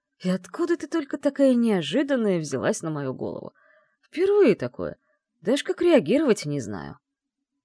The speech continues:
«Понять и забыть?» — предложила я, отступая назад и выходя из круга танцующих. «Стой!» —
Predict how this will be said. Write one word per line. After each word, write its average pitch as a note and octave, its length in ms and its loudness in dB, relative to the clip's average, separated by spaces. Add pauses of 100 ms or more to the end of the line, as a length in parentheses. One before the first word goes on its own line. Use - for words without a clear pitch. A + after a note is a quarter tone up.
(100)
«Понять A3 320 -2
и A#3+ 60 -2
забыть?» — B3 400 -4 (560)
предложила C#3 480 -6
я, G3 240 -4 (400)
отступая G3+ 500 -2
назад F3+ 360 -2 (320)
и G#3+ 80 0
выходя F#3 440 -2
из D#3+ 140 -6
круга D3 240 -8
танцующих. - 840 -14 (540)
«Стой!» — E4+ 560 6